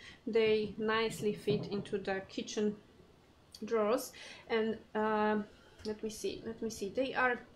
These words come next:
thirteen inches long or twelve, something like that. I will measure it for you. Okay, little one.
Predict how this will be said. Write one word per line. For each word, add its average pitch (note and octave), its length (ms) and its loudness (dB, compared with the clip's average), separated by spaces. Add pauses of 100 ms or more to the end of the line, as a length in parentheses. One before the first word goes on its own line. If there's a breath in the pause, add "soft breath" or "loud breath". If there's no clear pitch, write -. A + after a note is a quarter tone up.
(220)
thirteen F4+ 640 2
inches D#4+ 460 -2
long E4+ 280 -4
or C4 120 -4 (160)
twelve, E4 380 -2 (840 soft breath)
something G4+ 400 4
like - 180 -8
that. - 320 -12 (240)
I C#4+ 140 2
will C4 180 0
measure G#3+ 280 -2
it - 180 -8
for - 220 -6
you. A#3 140 -2 (920 loud breath)
Okay, A#3+ 280 -4
little G#3+ 240 0
one. G3+ 280 -4